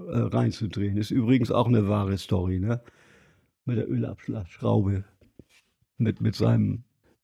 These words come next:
seinem, seinem Gehilfen Walter da, der die vergessen hat, die Schraube da reinzudrehen. Nee, er hat das vergessen, aber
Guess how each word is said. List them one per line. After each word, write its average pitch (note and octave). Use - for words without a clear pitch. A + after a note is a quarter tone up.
seinem, A#2
seinem A2+
Gehilfen A2+
Walter A2+
da, G#2+
der A2
die G#2+
vergessen A#2
hat, G#2
die G#2+
Schraube A#2+
da G#2+
reinzudrehen. A2
Nee, D3
er E3
hat D#3+
das C3+
vergessen, A2+
aber A2